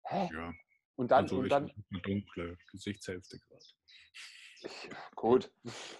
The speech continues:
Speaker 1: Two-Face halt, was willst du machen? Ne, aber mal
Speaker 2: Ja.
Speaker 1: ganz ehrlich, dann, dann, dann warten sie lieber wieder zwei Monate und dann veröffentlichen sie sich, äh, 'ne Folge über,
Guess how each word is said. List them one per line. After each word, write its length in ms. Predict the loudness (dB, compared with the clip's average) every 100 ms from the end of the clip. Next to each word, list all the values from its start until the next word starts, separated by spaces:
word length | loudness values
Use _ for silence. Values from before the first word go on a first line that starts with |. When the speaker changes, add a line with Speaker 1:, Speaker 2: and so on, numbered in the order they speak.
| -6
Speaker 1:
Two-Face 500 | 4 4 8 6 8
halt, 180 | 4 4
was 160 | 0 0
willst 160 | 0
du 40 | 4
machen? 280 | 4 2 -12 -20 -20 -20 -20 _ _ _ _ 0
Ne, 220 | 2 4
aber 200 | 6 6
mal 100 | 4
Speaker 2:
Ja. 40 |
Speaker 1:
ganz 220 | 4 2 2
ehrlich, 360 | 4 4 4 -2 _
dann, 240 | 2 2 -2
dann, 180 | -2 -2 -6
dann 160 | -2 4
warten 220 | 4 4
sie 120 | 0
lieber 240 | 0 2 4
wieder 160 | 2 2
zwei 260 | 4 6
Monate 440 | 6 2 2 2 -2
und 140 | 2 4
dann 160 | 4
veröffentlichen 440 | 4 2 2 2 0
sie 120 | -2
sich, 320 | -2 -4 -4
äh, 340 | -2 0 0 -2
'ne 140 | -4
Folge 340 | 2 4 4 2
über, 360 | 2 2 0